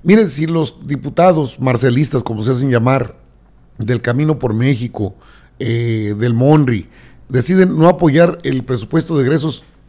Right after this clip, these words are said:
tampoco habría mucho problema. Para Morena no, no habría problema, porque los, no se tocan los rubros importantes del presupuesto.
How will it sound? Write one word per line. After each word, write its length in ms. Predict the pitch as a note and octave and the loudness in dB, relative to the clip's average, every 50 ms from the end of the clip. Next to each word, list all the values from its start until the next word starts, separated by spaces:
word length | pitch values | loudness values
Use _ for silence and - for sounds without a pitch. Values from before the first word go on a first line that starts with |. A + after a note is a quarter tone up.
| _ _ _ _ _ _ _ _ | _ _ _ _ _ _ _ _
tampoco 380 | _ C3+ B2+ B2 G#3 G#3 - G#3 | _ -6 -2 0 -2 2 2 2
habría 160 | F#3+ F#3+ G3 | 2 2 2
mucho 240 | G3 G3+ F#3 - - | 2 0 -2 -2 -4
problema. 480 | - A#2 A2 C#3+ G3 A3 - - - - _ _ _ _ _ _ _ _ _ _ _ _ _ _ _ _ _ | -6 -6 -6 -4 -4 -6 -6 -10 -12 -16 _ _ _ _ _ _ _ _ _ _ _ _ _ _ _ _ _
Para 200 | _ D#3 D3 C#3+ | _ 0 0 2
Morena 320 | C#3 C#3 D#3 G3 A3 A3+ F#3 | 2 4 4 4 4 4 4
no, 180 | E3+ E3+ E3+ | 4 4 2
no 160 | D#3+ D#3+ D3+ D3+ | 2 2 2 2
habría 200 | C#3+ C#3 C#3+ - | 4 2 2 0
problema, 360 | A#2 A2+ C#3 G3 A3+ G#3+ C#3 | 0 -2 0 2 0 0 0
porque 240 | C#3 C3+ - - B2 | -2 -6 -8 -8 -8
los, 340 | A#2+ A#2+ A2+ - - - - | -6 -6 -6 -8 -12 -16 -12
no 160 | - B2 D#3 | -6 -4 -2
se 100 | D3 E3 | -2 -2
tocan 500 | - - F3+ E3 E3+ - E3+ E3 D#3+ D3 | -2 -2 -4 -4 -2 -2 -4 -4 -2 -4
los 240 | C3+ B2+ G#2+ G2+ A#2 | -4 -4 -4 -4 -4
rubros 460 | A2 C#3 D3+ D3+ D3+ D3+ C#3 - - - - | -2 -2 0 0 0 0 -2 -2 -6 -8 -4
importantes 720 | C#3 B2+ A#2+ - - B2 A2+ A2 - D#3 F3 E3+ - C3+ | -4 -2 -2 -2 -2 -2 -2 -2 -2 -2 -2 -2 -2 -4
del 140 | A2+ G#2+ F#2+ | -6 -6 -6
presupuesto. 560 | - A2+ F#2+ G2 - - G#2+ G2+ - - - | -6 -8 -10 -10 -10 -10 -10 -10 -12 -16 -20